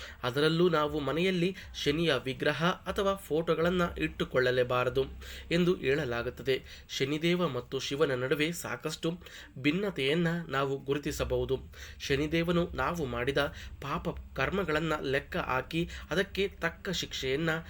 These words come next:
ನೀಡುವವನಾದರೆ ಇವನನ್ನ ಎಲ್ಲ ದೇವತೆಗಳ ಹಾಗೆ ನಾವು ಬೇಗ ಒಲಿಸಿಕೊಳ್ಳಲು ಸಾಧ್ಯವಿಲ್ಲ. ಎಲ್ಲ ರೀತಿಯಲ್ಲೂ ನಮ್ಮನ್ನ ಪರೀಕ್ಷೆ ಮಾಡಿ ನಮ್ಮನ್ನ ಒಂದು ಮಟ್ಟಕ್ಕೆ ತಂದು ನಿಲ್ಲಿಸುವವನು ಶನಿದೇವ. ಆದರೆ ಶಿವನು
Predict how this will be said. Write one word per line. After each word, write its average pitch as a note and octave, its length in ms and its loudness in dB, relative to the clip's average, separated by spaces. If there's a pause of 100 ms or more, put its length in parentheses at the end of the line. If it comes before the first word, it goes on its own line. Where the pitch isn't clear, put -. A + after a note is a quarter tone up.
(240)
ನೀಡುವವನಾದರೆ D3 840 4 (1120)
ಇವನನ್ನ F#3+ 360 2 (140)
ಎಲ್ಲ E3 400 0
ದೇವತೆಗಳ D3 600 0
ಹಾಗೆ D#3+ 540 0 (220)
ನಾವು E3 240 0
ಬೇಗ E3+ 320 0 (400)
ಒಲಿಸಿಕೊಳ್ಳಲು D3+ 760 2
ಸಾಧ್ಯವಿಲ್ಲ. B2+ 680 -2 (460)
ಎಲ್ಲ E3+ 300 0
ರೀತಿಯಲ್ಲೂ C3 720 -2 (240)
ನಮ್ಮನ್ನ D#3 360 0
ಪರೀಕ್ಷೆ D3+ 440 -2
ಮಾಡಿ C3 440 0 (300)
ನಮ್ಮನ್ನ F3 360 2
ಒಂದು C#3 300 2
ಮಟ್ಟಕ್ಕೆ C#3+ 520 -4
ತಂದು E3+ 420 0 (240)
ನಿಲ್ಲಿಸುವವನು D3 840 -2 (140)
ಶನಿದೇವ. B2+ 540 -2 (280)
ಆದರೆ D#3+ 340 0
ಶಿವನು F#3 520 2